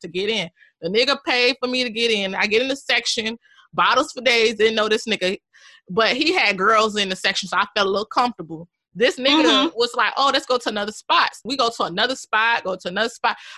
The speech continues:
Speaker 1: I felt like this nigga spent a good five hundred dollars on my ass. He just met me, didn't know me from
Speaker 2: Mm.
Speaker 1: the paint. And that's just on me.
Speaker 2: Yeah, nah. Dudes in, um, D C, they have really good jobs. So, like, he got that disposable income to waste like that.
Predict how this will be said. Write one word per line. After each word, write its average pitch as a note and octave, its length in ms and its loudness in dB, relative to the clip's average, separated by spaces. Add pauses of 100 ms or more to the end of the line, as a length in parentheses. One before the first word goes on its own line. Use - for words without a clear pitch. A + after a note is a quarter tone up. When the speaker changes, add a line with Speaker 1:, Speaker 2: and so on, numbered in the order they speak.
Speaker 1:
I C5 160 2
felt D#4+ 120 2
like B3+ 120 2
this D#4 140 -2
nigga C4+ 220 -2
spent A#3 260 -2
a F#3 100 0
good A#3 360 2
five A3 240 2
hundred G#3+ 180 -4
dollars F#3+ 240 2
on F3+ 80 -2
my F3 140 0
ass. F3+ 240 0
He B3 160 -4
just A#3+ 340 -2
met G#3 300 -2
me, F3 120 -8
didn't F#3+ 280 0
know G3+ 120 -2
me A3+ 100 -2
from B3 200 2
Speaker 2:
Mm. G3+ 200 -2
Speaker 1:
the F3+ 60 -18 (220)
paint. F3+ 220 -4
And F#3+ 100 -4
that's G#4+ 140 2
just C#4 240 -2
on B3 220 4
me. D4+ 280 -2 (160)
Speaker 2:
Yeah, A#3+ 360 2
nah. F#3+ 420 4 (280)
Dudes G4+ 320 4
in, G4 280 2
um, E4 380 4
D E4+ 120 0
C, G4+ 200 0
they E4+ 140 2 (120)
have A#3+ 160 2
really A#3+ 420 0
good G#3+ 180 4
jobs. F3+ 460 2
So, G#3+ 140 -2
like, F#3 240 -2
he G#4 160 4
got F4 240 2
that A3 400 2
disposable G#3+ 420 -2
income F#3+ 460 -2
to F#3 60 -10
waste F3+ 300 -4
like C3 200 -12
that. - 220 -18